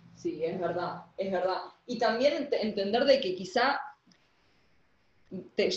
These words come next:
te lo paso un segundito a lo digital, pero si vos no le prestás atención, si tenés sincronizados los contactos de tu teléfono, el día de mañana perdés, se te rompe, te roban el teléfono, y ese cliente muy probablemente dentro de dos años va a volver, y a mí me ha pasado de que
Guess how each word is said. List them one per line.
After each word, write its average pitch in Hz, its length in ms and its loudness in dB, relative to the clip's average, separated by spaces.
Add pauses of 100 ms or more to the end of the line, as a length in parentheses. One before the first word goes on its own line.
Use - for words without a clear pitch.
te 220 80 6
lo 202 120 8
paso 247 240 4
un 226 200 4
segundito 208 580 2
a 220 40 4
lo 202 80 8
digital, 196 520 2
pero 175 220 4
si 202 180 -2
vos 240 160 4
no 277 60 6
le 262 140 6
prestás 233 400 -2
atención, 220 640 2
si 190 200 -10
tenés 233 280 0
sincronizados 208 760 2
los 175 160 0 (220)
contactos 220 520 2
de 214 100 4
tu 214 140 -4
teléfono, 277 580 4
el 196 120 0
día 226 220 6
de 226 60 0
mañana 240 600 0
perdés, 220 460 2
se 196 100 -2
te 196 160 2
rompe, 196 420 2
te 185 120 2
roban 220 340 4
el 220 160 0
teléfono, 254 680 4 (400)
y 269 440 0 (200)
ese 320 320 2
cliente 302 460 4
muy 277 160 2
probablemente 311 600 4
dentro 220 280 4
de 220 100 6
dos 285 240 2
años 294 300 2
va 247 60 4
a 262 40 4
volver, 240 380 6
y 208 80 4
a 185 40 0
mí 220 120 0
me 277 100 6
ha 254 80 0
pasado 254 400 2
de 214 180 2
que 185 300 0